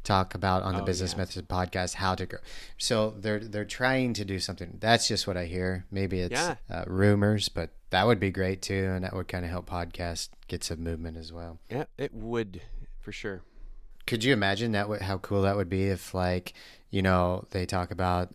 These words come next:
Speaker 1: "I wanna hear somebody about somebody investing in this business or how so-and-so got his investment money," and they did it on the pitch,
Speaker 2: Uh-huh, uh-huh.
Speaker 1: and, and they search on Google, and then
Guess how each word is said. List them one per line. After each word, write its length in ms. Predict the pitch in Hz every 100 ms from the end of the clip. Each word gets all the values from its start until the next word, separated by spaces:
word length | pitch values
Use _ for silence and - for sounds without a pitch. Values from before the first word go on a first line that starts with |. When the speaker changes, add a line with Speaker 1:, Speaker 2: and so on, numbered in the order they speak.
| -
Speaker 1:
"I 60 |
wanna 240 | 104 120 98
hear 640 | 92 98 98 98 95 95 -
somebody 500 | - 104 95 95 92
about 360 | 95 92 90 - -
somebody 320 | 104 95 95
investing 680 | 90 85 90 - 95 90 87 - - - -
in 560 | - 90 87 87 85 82 _ - -
this 160 | 95
business 400 | - 90 85 -
or 80 | 95
how 200 | 85 101
so-and-so 480 | 95 107 95 92 92
got 220 | 90 87
his 180 | 90 82
investment 420 | 85 92 - 92 90
money," 220 | 82 85
and 140 | 95
they 60 | 90
did 160 | 87 90
it 40 |
on 120 | 85 85
the 80 |
pitch, 300 | - 113 98 87 - - -
Speaker 2:
Uh-huh, 20 | 104 101
uh-huh. 40 | 135
Speaker 1:
and, 420 | - 98 98 92 92
and 260 | 110 95 92
they 80 | 92
search 300 | - 113 107
on 160 | 95
Google, 600 | 90 117 110 95 87 90 -
and 180 | 95 92
then 340 | 92 90 87